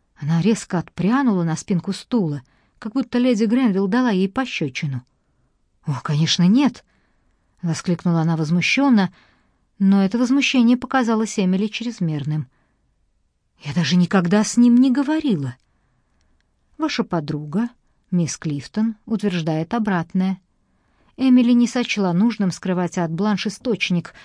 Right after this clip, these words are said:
в котором она почерпнула эти сведения. «Гадкая, лживая! Вы не должны слушать ее!» Глаза мисс Гунтер прищурились от гнева. Пальцы, сложенных на коленях рук, скрючились,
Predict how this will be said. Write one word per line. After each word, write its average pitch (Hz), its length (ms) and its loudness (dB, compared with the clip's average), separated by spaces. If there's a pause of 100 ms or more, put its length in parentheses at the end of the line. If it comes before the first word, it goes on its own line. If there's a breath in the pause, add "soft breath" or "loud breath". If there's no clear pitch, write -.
(180 loud breath)
в - 80 -20
котором 180 320 0
она 170 220 0
почерпнула 185 640 -2
эти 156 200 -4
сведения. 143 680 -4 (1040)
«Гадкая, 165 560 -6
лживая! 165 640 -2 (1000)
Вы 156 260 0
не 165 160 4
должны 196 440 4
слушать 302 600 -2
ее!» 143 300 -6 (1080)
Глаза 214 480 2
мисс 285 240 0
Гунтер 247 360 2
прищурились 226 720 -2
от 202 100 -4
гнева. 156 520 -4 (520)
Пальцы, 208 400 0
сложенных 185 560 0
на 190 100 0
коленях 190 500 -2
рук, 269 260 -4
скрючились, 190 720 -2